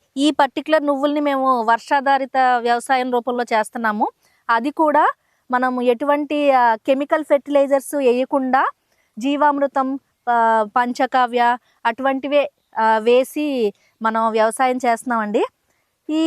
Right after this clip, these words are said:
నువ్వులు ఇది ఎంతవరకు వస్తాయో తెలియదండి, చూడాలి.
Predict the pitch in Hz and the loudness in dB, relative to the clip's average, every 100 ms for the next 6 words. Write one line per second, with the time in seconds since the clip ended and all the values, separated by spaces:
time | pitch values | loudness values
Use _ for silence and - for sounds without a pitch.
0 | 330 320 320 - 294 302 349 359 339 311 | 0 0 -4 -2 -2 0 2 2 0 -2
1 | 320 269 _ 269 262 269 320 311 302 330 | -4 -6 _ -4 -4 0 0 0 0 -2
2 | 311 320 311 269 294 294 269 302 277 277 | 0 0 2 0 2 0 0 0 2 2
3 | 285 254 | 2 0